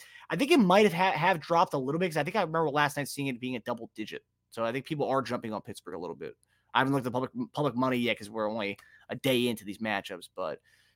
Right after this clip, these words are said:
nine and a half points. Yeah, I think I'm, I think I'll buy some points here and take, uh, Pittsburgh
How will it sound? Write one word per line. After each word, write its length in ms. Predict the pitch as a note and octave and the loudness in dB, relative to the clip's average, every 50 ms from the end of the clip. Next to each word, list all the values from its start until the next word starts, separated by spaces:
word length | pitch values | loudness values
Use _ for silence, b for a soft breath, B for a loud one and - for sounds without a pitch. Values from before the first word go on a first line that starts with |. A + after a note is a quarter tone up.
| _ _ | _ _
nine 120 | C#3 E3 | 4 6
and 80 | F#3 F#3 | 8 10
a 20 | |
half 180 | E3 F3 E3+ D3+ | 12 12 10 10
points. 220 | D3+ D#3+ D3+ B2 | 8 2 2 4
Yeah, 160 | C3+ C#3 C3+ C3+ | 6 6 6 8
I 180 | C3 A2+ C3 | 6 6 4
think 140 | C#3 D3+ C#3+ | 4 2 2
I'm, 160 | C3+ B2+ B2 - | 0 -2 -2 -4
I 60 | - C#3+ | -4 -2
think 120 | D3+ C#3+ | 0 0
I'll 100 | C#3 C3 | 0 -2
buy 380 | A#2+ A2+ B2+ B2+ B2+ B2 B2+ A#2+ | 0 2 4 6 6 6 6 2
some 160 | A#2+ B2+ - | -2 -6 -10
points 300 | - A#2+ B2+ B2+ - - | -6 -4 -4 -4 -4 -4
here 220 | - C#3 C3+ B2+ | -4 -4 -2 -2
and 140 | B2 A2+ A2 | -2 -4 -6
take, 320 | - - A#2 A#2 A2 - | -4 -4 -4 -4 -4 -4
uh, 180 | - A2+ A2 G#2 | -2 -2 -2 -2
Pittsburgh 400 | _ - A2+ - _ - G#2+ | _ -8 -10 -10 _ -10 -12